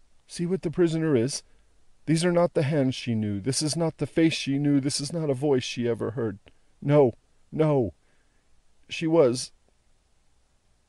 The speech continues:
and he was, before the slow years of the North Tower, ages ago. What is your name, my gentle angel? Hailing his softened tone and manner,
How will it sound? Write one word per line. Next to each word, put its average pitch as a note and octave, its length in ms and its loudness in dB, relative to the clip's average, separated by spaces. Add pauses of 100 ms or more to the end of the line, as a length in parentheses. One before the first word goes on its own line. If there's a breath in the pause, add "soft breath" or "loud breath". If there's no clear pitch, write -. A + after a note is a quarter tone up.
(140)
and B2 180 -6
he D3+ 220 -6
was, A2+ 440 -4 (300)
before B2+ 340 4
the A#2 100 2
slow B2+ 300 4
years A#2+ 360 4
of G#2+ 100 -8
the A2 80 -4
North A#2 280 -2
Tower, A#2+ 400 2 (800)
ages A#2+ 400 0
ago. G#2 360 -6 (1000)
What C#3 180 -12
is D3 120 -6
your C3+ 100 0
name, C3+ 260 2
my G#2 140 -4
gentle G2+ 380 -6
angel? G2+ 360 -8 (1800)
Hailing A#2+ 340 0
his G#2+ 120 -6
softened G#2 440 -4
tone A2 260 -4
and G2 140 -6
manner, G2+ 300 -4